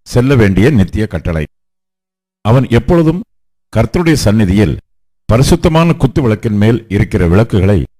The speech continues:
எரிய வைக்க கடவன். அன்றியும் நீ மெல்லிய மாவை எடுத்து அதை பன்னிரண்டு அப்பங்களாக சுடுவாயாக. ஒவ்வொரு அப்பம் மரக்காலிலே பத்தில் இரண்டு பங்கு மாவினால் செய்யப்பட வேண்டும்.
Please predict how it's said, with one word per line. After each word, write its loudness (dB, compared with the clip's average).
எரிய 0
வைக்க 2
கடவன். -4
அன்றியும் 0
நீ 0
மெல்லிய 2
மாவை 4
எடுத்து -2
அதை 0
பன்னிரண்டு 0
அப்பங்களாக 0
சுடுவாயாக. 2
ஒவ்வொரு 2
அப்பம் -4
மரக்காலிலே 0
பத்தில் -4
இரண்டு 2
பங்கு 2
மாவினால் 2
செய்யப்பட 2
வேண்டும். 0